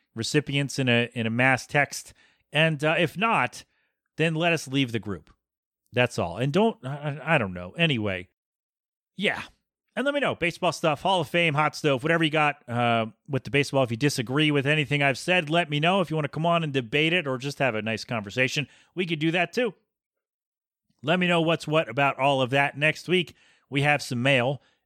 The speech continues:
and some other things. I don't know what else. But, um, for sure, we got two questions. I didn't have time today 'cause we did a lot. We did more than I thought, with all the stuff, all right? And let me know about the wrestling, the wrestling, the rah-,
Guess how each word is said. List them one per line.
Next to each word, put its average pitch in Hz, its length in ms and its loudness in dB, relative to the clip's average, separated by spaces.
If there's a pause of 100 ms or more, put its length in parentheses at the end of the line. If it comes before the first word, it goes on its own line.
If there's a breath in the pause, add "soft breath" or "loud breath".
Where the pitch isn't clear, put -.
(160)
and 160 500 2
some 160 220 0
other 143 180 2
things. 117 320 -2
I 123 80 2
don't 113 80 0
know 104 100 2
what 95 140 0
else. 82 200 -12
But, 131 240 0 (360 soft breath)
um, 98 400 -4 (720)
for 156 100 2
sure, 190 280 2
we 123 100 -2
got 131 160 2
two 156 120 2
questions. 123 480 -2 (760)
I 110 40 0
didn't 120 140 0
have 131 120 4
time 123 220 -2
today 117 360 -2 (280)
'cause 107 200 -4
we 120 100 -2
did 139 160 2
a 147 60 4
lot. 147 280 2
We 120 100 -2
did 123 160 0
more 151 180 2
than 156 100 0
I 160 120 2
thought, 120 320 0 (380)
with 123 180 -4
all 120 140 4
the 110 60 -8
stuff, - 400 -4 (160)
all 113 80 -2
right? 160 300 2
And 165 260 2
let 220 100 2
me 233 60 4
know 208 100 4
about 165 160 4
the 156 80 2
wrestling, 151 520 0 (360 soft breath)
the 135 100 -2
wrestling, 156 560 2
the 127 100 4
rah-, 143 640 2